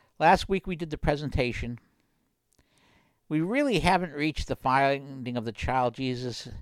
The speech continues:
in the temple. But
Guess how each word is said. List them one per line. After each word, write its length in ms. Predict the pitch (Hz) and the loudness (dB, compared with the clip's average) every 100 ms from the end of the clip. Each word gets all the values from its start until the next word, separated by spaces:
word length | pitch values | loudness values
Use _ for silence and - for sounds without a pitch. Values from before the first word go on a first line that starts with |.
| - _ _ _ _ _ _ | -18 _ _ _ _ _ _
in 160 | 127 | -4
the 80 | 120 | -4
temple. 440 | 107 139 113 - - _ _ _ _ _ _ _ _ _ _ _ _ _ _ _ _ _ _ _ _ _ | -2 0 0 -2 -14 _ _ _ _ _ _ _ _ _ _ _ _ _ _ _ _ _ _ _ _ _
But 240 | 139 135 | 6 6